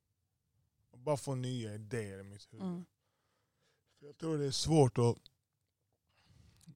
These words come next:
Speaker 1: Den, den, de tankarna som förde mig in i skiten, det är kanske svårt att ha, använda de tankarna för att komma ur. Så jag fick in nya fräscha tankar.
Speaker 2: Mm.
Speaker 1: Och massa aha-upplevelser som, som hjälpte mig. Så jag är en,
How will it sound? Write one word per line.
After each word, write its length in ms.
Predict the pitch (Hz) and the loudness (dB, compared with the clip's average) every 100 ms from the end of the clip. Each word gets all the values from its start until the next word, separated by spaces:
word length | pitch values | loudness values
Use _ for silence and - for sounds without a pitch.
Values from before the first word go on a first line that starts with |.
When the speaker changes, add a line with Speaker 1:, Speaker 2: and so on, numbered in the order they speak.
| _ _ _ _ _ _ _ _ | _ _ _ _ _ _ _ _
Speaker 1:
Den, 300 | 135 165 160 - | 0 4 4 2
den, 520 | 107 170 165 160 - - - | -2 2 2 2 -6 -20 2
de 240 | 175 165 | 4 4
tankarna 500 | - 170 185 170 151 | 6 6 6 4 4
som 200 | 120 147 | 6 6
förde 300 | 135 151 147 | 10 8 8
mig 260 | 135 135 160 | 6 4 4
in 100 | 147 | 2
i 60 | |
skiten, 500 | 135 139 113 - 117 | 2 0 0 -4 -4
det 60 | 127 | -2
är 80 | 135 | -4
kanske 320 | - 143 143 | -4 -6 -6
svårt 420 | - 170 160 139 | -4 2 2 4
att 220 | 135 135 | 4 4
ha, 160 | 135 143 143 | 4 4 4
använda 360 | 156 151 139 | 4 4 4
de 160 | 139 123 | 2 0
tankarna 440 | 120 127 120 117 | -2 -2 -2 -6
för 80 | 110 | -6
att 40 | - | -6
komma 220 | 120 123 | -2 0
ur. 180 | 110 113 | -2 -6
Så 160 | - 123 | -8 -6
jag 140 | 127 | -4
fick 140 | 131 | -4
in 260 | 131 139 139 | -2 0 2
nya 360 | 139 147 127 113 _ _ _ | 4 4 4 2 _ _ _
fräscha 420 | - 131 131 123 - | 0 4 4 2 -6
tankar. 420 | 117 113 - - | -6 -6 -6 -4
Speaker 2:
Mm. 220 | 185 185 - _ _ _ _ - | -2 -4 -10 _ _ _ _ -6
Speaker 1:
Och 100 | 123 | 0
massa 360 | 131 123 113 | 0 0 0
aha-upplevelser 880 | 117 107 113 113 - - - 98 - | 0 2 2 0 -2 -6 -6 -8 -8
som, 140 | - - - | -10 -14 -10
som 160 | 104 | -4
hjälpte 280 | 107 110 - | -2 -2 -6
mig. 140 | 87 113 | -12 -6
Så 180 | - 117 | 0 4
jag 320 | 131 131 131 | 8 8 8
är 40 | |
en, 140 | 131 | 4